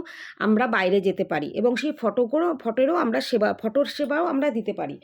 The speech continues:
তো ফটোর ক্ষেত্রে ফটোটা আমরা ব্যাগের মধ্যে, একটা পরিষ্কার ব্যাগের মধ্যে রেখে তার মধ্যেই খাবার দিয়ে ফটোকে, তার মধ্যেই আমরা খাবার ইয়ে করে তার মধ্যেই আমরা ফটোকে আবার ঘুম পাড়িয়ে দিয়ে ওইভাবে বিগ্রহর মতন ওই রকমভাবে যত্ন ক-, মানে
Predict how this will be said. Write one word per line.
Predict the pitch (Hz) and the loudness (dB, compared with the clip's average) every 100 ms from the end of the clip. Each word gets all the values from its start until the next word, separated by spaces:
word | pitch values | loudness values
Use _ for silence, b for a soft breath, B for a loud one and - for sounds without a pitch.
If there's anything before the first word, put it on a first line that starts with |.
| B B B | B B B
তো | - 226 | -12 -6
ফটোর | 240 226 294 | -4 -4 -2
ক্ষেত্রে | 302 311 285 285 | -4 -2 -2 -2
ফটোটা | 262 247 254 262 | -2 -4 -2 -2
আমরা | 254 247 254 B B B B B - | 0 -2 -2 B B B B B -2
ব্যাগের | 220 220 262 | 0 2 2
মধ্যে, | 262 214 262 | 0 0 0
একটা | 233 - | 0 -4
পরিষ্কার | 226 233 220 - 247 | -2 -2 -2 -4 0
ব্যাগের | 214 196 226 | 2 2 0
মধ্যে | 233 240 | 2 2
রেখে | 220 226 | 4 2
তার | 226 208 | 0 0
মধ্যেই | 220 220 254 254 | 0 0 -2 -2
খাবার | 233 214 214 190 | -2 0 0 2
দিয়ে | 220 220 220 | 4 2 0
ফটোকে, | 208 208 196 220 | -6 -4 -4 -2
তার | 208 208 | 0 0
মধ্যেই | 202 220 220 | 0 2 2
আমরা | 208 214 | 0 -2
খাবার | 214 196 208 | -2 -2 0
ইয়ে | 214 196 | 0 0
করে | 202 202 | 0 -2
তার | 208 202 | -2 -2
মধ্যেই | 208 196 226 | -2 -2 0
আমরা | 214 214 | 2 2
ফটোকে | 214 202 214 202 | 0 -6 -2 0
আবার | 202 | 0
ঘুম | 180 196 | 0 -6
পাড়িয়ে | 170 196 202 | -2 0 0
দিয়ে | 180 202 214 B B - | 2 0 -2 B B -4
ওইভাবে | 339 285 277 269 | 2 4 4 4
বিগ্রহর | 247 220 269 277 | 2 2 4 4
মতন | 262 254 262 | 2 0 0
ওই | 240 | 2
রকমভাবে | 233 240 233 226 226 | 2 0 0 2 2
যত্ন | 220 208 214 | 2 0 -2
ক-, | 208 208 - | 0 -2 0
মানে | 208 208 | 0 0